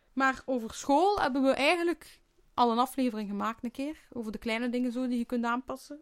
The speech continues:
hè? Ik denk aflevering, een paar afleveringen terug, back to school.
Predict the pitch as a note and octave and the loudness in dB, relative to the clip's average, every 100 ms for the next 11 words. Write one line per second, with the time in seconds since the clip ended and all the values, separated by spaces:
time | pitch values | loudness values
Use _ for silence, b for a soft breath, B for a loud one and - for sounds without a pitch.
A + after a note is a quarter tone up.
0 | - B3+ - _ _ _ _ _ A#3 A3 | -12 -12 -12 _ _ _ _ _ -6 -2
1 | A3+ - A#3+ A3+ A3+ A3+ A3 G#3+ - A3+ | -2 -2 -6 -4 -6 -6 -8 -8 -6 -4
2 | A#3 - B3 A#3 A#3 A3+ A3+ C4 - _ | -4 -4 -6 -4 -6 -8 -8 -8 -10 _
3 | A#3 A#3 - A3+ - B3 C4 | -8 -8 -10 -16 -10 -8 -8